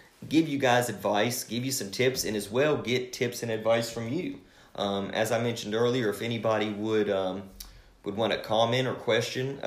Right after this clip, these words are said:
answered on the show, please feel free to comment on this Facebook Live video. Uh, the podcast is running right now, recording, so it'll,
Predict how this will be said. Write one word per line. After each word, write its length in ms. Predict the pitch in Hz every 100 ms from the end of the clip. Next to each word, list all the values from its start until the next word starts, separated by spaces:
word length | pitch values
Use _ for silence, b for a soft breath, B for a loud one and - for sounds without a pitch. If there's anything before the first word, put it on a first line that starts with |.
| 101 87
answered 360 | 113 120 131 113
on 120 | 110
the 80 | 87
show, 280 | 110 110
please 280 | 127 - 117
feel 200 | - 113
free 280 | - 110 117
to 100 | 107
comment 360 | - 107 113 110
on 100 | 98
this 140 | 95
Facebook 420 | 107 107 - 98
Live 240 | 107 107 107
video. 460 | 117 120 120 120 120 B B B -
Uh, 160 | 98
the 100 | 87
podcast 640 | - 120 113 - 113 110 95
is 120 | 95
running 240 | 113 110
right 180 | 113 -
now, 180 | 110 107
recording, 500 | 104 - 110 117 120
so 180 | - 101
it'll, 320 | 110 104